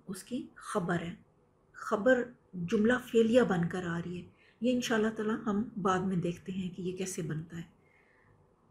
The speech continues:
तो इस तरह से फिर बाद में हमने इस्म इन्ना और ख़बर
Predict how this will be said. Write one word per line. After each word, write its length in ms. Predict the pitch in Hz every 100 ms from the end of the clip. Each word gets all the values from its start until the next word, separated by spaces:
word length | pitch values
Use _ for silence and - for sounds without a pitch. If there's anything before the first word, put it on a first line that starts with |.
| -
तो 80 | -
इस 180 | 220 -
तरह 160 | 269 277
से 140 | 285
फिर 160 | 277 233
बाद 380 | 175 196 226
में 160 | 226 233
हमने 380 | 233 175 196 269 - _ _ _ -
इस्म 400 | 233 - - 233
इन्ना 360 | 240 254 277 -
और 80 | 208
ख़बर 460 | - 190 175 185